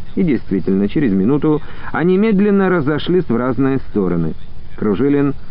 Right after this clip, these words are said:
торопливо пополз вперед, припасенным заранее куском железа стал рыть землю под нижнюю проволоку,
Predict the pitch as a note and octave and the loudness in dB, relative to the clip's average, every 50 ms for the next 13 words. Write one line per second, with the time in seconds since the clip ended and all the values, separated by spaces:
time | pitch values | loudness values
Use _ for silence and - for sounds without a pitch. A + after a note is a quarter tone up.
0 | - - - - - - C3+ C#3 D3+ D3+ D#3+ F#3 F3+ D3 A2 - A2 G2 F#2 G#2 | -6 -6 -6 -6 -4 -4 -4 -2 -2 0 2 2 2 2 0 -2 -2 -2 -2 0
1 | G2 F#2+ - - - - - G2 F#2+ A2+ C3 C#3+ C#3 - - - - B2+ C#3 C3 | 0 -2 -2 -4 -4 -2 -2 0 0 2 2 0 0 -2 -4 -2 0 0 0 0
2 | E3 E3 D#3 - G3 G3 F#3 E3+ D3+ B2+ G#2 C3 C3+ D3 D3 D3 C3 B2+ A#2 - | 0 -2 0 0 2 2 2 2 2 2 0 0 0 0 2 2 2 2 0 0
3 | C3 A#2+ - - - C#3+ B2+ A2+ F2 G2+ G#2 A2+ C#3+ E3 D#3+ C3+ D#3+ D#3 D3 - | -2 -2 -2 -2 0 0 2 2 2 2 2 2 2 2 2 2 0 0 0 -2
4 | - - - - - - - - E3 D#3+ D#3 D3 D#3 F#3 G3 D#3+ B2 G2+ F#2+ F#2 | -4 -6 -6 -6 -6 -4 -2 -2 0 0 2 2 2 2 2 2 0 0 0 0
5 | B2 C#3 C#3 B2+ B2 A#2+ A2+ G#2+ G2+ A#2+ A#2+ A2+ G#2+ C3 C#3+ C#3+ B2 A2 C3 C3+ | 2 2 4 4 2 2 2 0 0 0 0 0 2 2 2 2 2 2 2 2
6 | C#3 C#3 B2 - B2 A#2 G#2+ G2 F#2+ F#2 F2 F2 - - F2 D#2+ | 2 2 0 0 0 2 2 2 2 0 0 -2 -2 -2 -2 -2